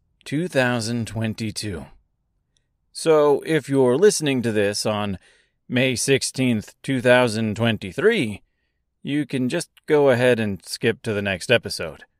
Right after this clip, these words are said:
If you're listening to this on May sixteenth, two thousand twenty-one, you're obviously some sort of wizard or time traveler. In which case, don't tell me what happens. I don't want any spoilers.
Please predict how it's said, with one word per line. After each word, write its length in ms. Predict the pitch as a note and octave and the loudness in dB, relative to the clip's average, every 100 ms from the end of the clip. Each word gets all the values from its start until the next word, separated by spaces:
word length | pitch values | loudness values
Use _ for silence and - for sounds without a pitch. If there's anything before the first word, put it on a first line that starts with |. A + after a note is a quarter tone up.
| _ _ _ _ _ _ _ | _ _ _ _ _ _ _
If 220 | E3+ C3 | -8 -2
you're 180 | C#3 B2 | 2 4
listening 460 | D#3+ C#3+ C#3+ B2 A#2 | 2 0 0 0 0
to 100 | B2 | 2
this 340 | A#2+ A2+ - | 4 4 2
on 300 | A#2 G#2+ A2 | -2 -2 0
May 220 | B2+ B2 | 0 -2
sixteenth, 760 | - B2 G#2 - C3 A#2+ G#2 - _ _ _ _ - | -2 -4 -4 -6 -2 0 -2 -8 _ _ _ _ -8
two 220 | C#3 A#2+ | -4 2
thousand 400 | B2 B2+ A2 G#2+ | 4 4 2 0
twenty-one, 840 | A#2+ A#2+ G#2+ A2 A3+ G3 B2 E2 - _ _ _ _ _ _ _ _ | 0 0 0 0 2 2 -2 -8 -14 _ _ _ _ _ _ _ _
you're 180 | C3+ D#3+ | 0 0
obviously 500 | B3 A3 A3 G3+ F#3 | 0 -2 -4 0 -2
some 280 | - E3+ D#3 | 0 -4 -4
sort 260 | - D#3+ | -2 2
of 140 | C3+ A2 | 2 0
wizard 600 | A#2 E3+ A2+ E2 C#2 _ _ _ _ | 0 0 0 -6 -12 _ _ _ _
or 340 | F#3 A2 G#2 | -8 -4 -4
time 380 | - C3+ C#3+ A#2 | -4 -2 0 0
traveler. 560 | G#2+ E2+ E2 E2+ - - _ _ _ _ _ _ - - | -2 -8 -10 -14 -16 -20 _ _ _ _ _ _ -20 -8
In 160 | - E3 | 0 6
which 220 | G#3+ - | 6 6
case, 380 | F3 D#3+ - - - | 0 0 -2 -10 2
don't 300 | E3+ A3+ - - | 2 2 -6 -6
tell 240 | E3 F3+ | -2 0
me 180 | D#3 C3+ | 2 4
what 200 | B2+ A2+ | 4 6
happens. 680 | B2+ B2 - C#2+ - - - _ _ _ _ _ | 6 4 0 -12 -16 -16 -20 _ _ _ _ _
I 200 | - G#3 | -8 -6
don't 340 | A#3+ A#3 A3+ - | -4 -4 -6 -6
want 220 | E3+ E3 | -4 -2
any 180 | D3+ A#2 | 0 -2
spoilers. 720 | - C#3 A#2+ F#2 D2+ - | -4 0 0 0 -6 -14